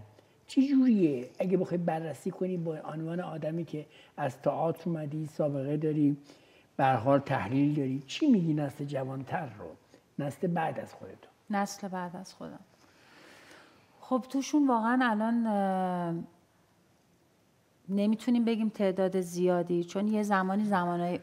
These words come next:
Speaker 2: اون زمان مثلاً می‌ریم به نسل مثلاً گلاب آدینه و سیمینه معتمدآریا و خسرو شک-، یه زمانی بود که خیلی جمعش، جمعایی که می‌خواستن کست بکنن مشکل به اون شکل نداشتن کارگردانا انگار. الان یکم محدود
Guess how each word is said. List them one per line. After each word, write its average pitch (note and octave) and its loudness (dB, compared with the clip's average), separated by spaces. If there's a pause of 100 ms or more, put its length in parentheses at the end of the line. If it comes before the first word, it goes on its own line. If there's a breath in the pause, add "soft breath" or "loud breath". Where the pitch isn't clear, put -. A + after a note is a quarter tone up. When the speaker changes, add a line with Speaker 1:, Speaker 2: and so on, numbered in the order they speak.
Speaker 2:
اون F3+ -2
زمان E3+ 0
مثلاً E3+ -2 (1160 soft breath)
می‌ریم G3 2 (200)
به F3+ 4
نسل F#3+ 2
مثلاً E3+ 0 (220)
گلاب E3+ 2
آدینه D#3+ 0
و E3+ -2
سیمینه D#3+ -2
معتمدآریا E3 -2
و F3 0
خسرو E3 -6
شک-، E3 -4 (280 loud breath)
یه C#4+ 4
زمانی C4 6
بود D4 2
که D#4 0
خیلی C#4+ 2
جمعش، G3+ 2 (120)
جمعایی F3+ 0
که G#3 -4
می‌خواستن E3+ 0
کست E3 -2
بکنن E3+ 0 (440 loud breath)
مشکل G#3 2
به A#3+ 2
اون G#3 2
شکل A#3 0
نداشتن F#3 2
کارگردانا C#3+ -2
انگار. C#3 -4
الان G#3+ 2
یکم C#4 2
محدود G#3+ 4